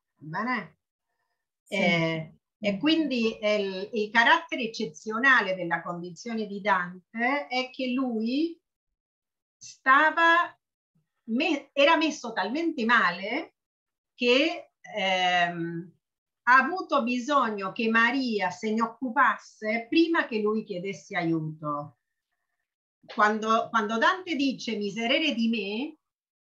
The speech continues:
Speaker 1: è già capitato che Maria avesse chiamato, eh,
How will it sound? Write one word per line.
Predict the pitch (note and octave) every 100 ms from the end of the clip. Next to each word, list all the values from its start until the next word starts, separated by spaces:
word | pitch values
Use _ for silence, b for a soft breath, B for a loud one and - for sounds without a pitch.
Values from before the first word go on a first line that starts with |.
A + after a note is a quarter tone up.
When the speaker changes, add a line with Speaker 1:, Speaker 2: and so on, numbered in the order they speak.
| _ -
Speaker 1:
è | C4
già | A#3 F4+
capitato | F4 D#4+ C#4 - G#3+ F3 D#3+ F#3+ G3 C4+ D4+ -
che | A#3 A#3
Maria | A#3+ B3+ D#4+ E4+ A#3+
avesse | G#3 D4 D4 A#3 -
chiamato, | A3 A3 D4 C4+ - G3 F#3+ F#3 - - _ G3 G3
eh, | _ G#3 F#3 F3+ E3+